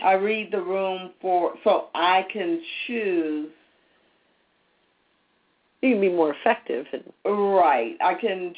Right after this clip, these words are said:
Speaker 1: choose the, uh, angle, but not so much that I can, that I'm gonna hide who I am. I'm reading the room for, like, what's the conversation that's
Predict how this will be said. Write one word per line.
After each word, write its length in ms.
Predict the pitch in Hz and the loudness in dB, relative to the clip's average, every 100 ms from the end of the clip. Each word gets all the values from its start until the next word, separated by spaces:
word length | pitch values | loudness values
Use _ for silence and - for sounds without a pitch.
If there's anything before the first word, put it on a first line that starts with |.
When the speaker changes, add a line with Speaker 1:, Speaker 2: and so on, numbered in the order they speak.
| - | -8
Speaker 1:
choose 220 | 214 196 | -8 -6
the, 160 | 165 - - | -2 -2 -2
uh, 120 | 165 160 - | -2 -2 0
angle, 840 | 196 214 208 156 127 143 147 - - | 0 0 0 0 0 0 0 -2 0
but 160 | 185 | 2
not 240 | 214 247 254 | 2 0 2
so 120 | 240 | 0
much 220 | 208 180 - | 2 -2 -2
that 200 | 180 170 | 2 2
I 140 | - 175 | 4 0
can, 380 | 175 170 160 156 - - - | 0 -2 -2 -4 -12 -12 2
that 160 | 170 | 4
I'm 180 | 165 175 | 4 2
gonna 220 | 170 147 | 2 0
hide 480 | 143 - 165 160 160 165 | 0 -2 0 2 0 -4
who 180 | 180 160 | -4 -2
I 120 | 147 | -2
am. 640 | 139 180 185 139 120 123 147 _ _ _ - | -4 -2 0 0 -2 -6 -12 _ _ _ -6
I'm 220 | - 170 | 0 4
reading 380 | 170 160 151 143 | 4 4 0 -4
the 80 | 147 | -4
room 360 | 151 143 139 131 | -4 -4 -8 -2
for, 380 | 151 139 135 120 - | 2 4 2 0 2
like, 240 | 143 131 | 0 2
what's 260 | 156 160 - | -2 -2 -6
the 60 | - | -8
conversation 800 | 165 147 143 - 156 151 143 | -6 -6 -6 -4 -4 -2 -8
that's 220 | 135 131 | -6 -6